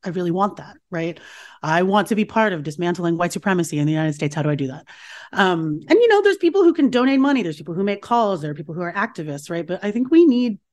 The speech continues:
people at all levels. And one of the things that I'm reminded of is, like, having children, spending time with young people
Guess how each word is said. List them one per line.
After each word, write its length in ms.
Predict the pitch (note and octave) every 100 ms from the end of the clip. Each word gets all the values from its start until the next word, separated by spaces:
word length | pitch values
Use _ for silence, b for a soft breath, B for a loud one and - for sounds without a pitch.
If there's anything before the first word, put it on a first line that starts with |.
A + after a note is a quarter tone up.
| -
people 280 | F#3+ F#3+ F3
at 80 | D#3+
all 160 | D#3
levels. 460 | E3+ F3+ D#3 G#3+ - B B B B B
And 180 | A#3 B3
one 140 | D#4+
of 60 | G4
the 60 | E4+
things 260 | C4+ B3+
that 80 | G#3+
I'm 120 | G3+
reminded 460 | F#3 G3+ C#4+ D4+ F#3
of 160 | F#3 G3
is, 220 | G3 -
like, 260 | A3 G#3+ - _ _ _ _ _ _ -
having 440 | - D4 E4 D#4+
children, 720 | - G#3+ G#3+ C#4 E4+ E4+ D#4 -
spending 540 | - A#3 C#4 D4 B3+
time 400 | - G3+ A3+ A3+
with 160 | F3+ D#3+
young 340 | D#3+ F3+ G#3
people 520 | - F3+ C#4 D#4+ F4